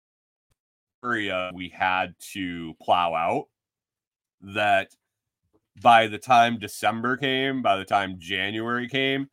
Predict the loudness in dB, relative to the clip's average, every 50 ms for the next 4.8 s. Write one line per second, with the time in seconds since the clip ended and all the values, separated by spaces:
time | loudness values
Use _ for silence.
0 | _ _ _ _ -8 -4 -2 0 0 2 0 0 2 4 4 4 4 2 2 0
1 | -2 -2 -4 -6 _ _ _ -2 0 2 2 2 0 -4 -6 -6 -6 -6 -2 0
2 | 0 0 0 0 -4 -4 -4 -2 0 0 0 0 0 -2 -2 -2 -2 -2 -4 -6
3 | -6 -6 -8 -6 -8 -8 -8 -8 -8 -6 -4 -4 -2 -4 -6 -10 -8 -8 -10 -8
4 | -6 -4 -2 -2 -2 -4 -6 -6 -6 -6 -6 -6 -8 -12 -14 _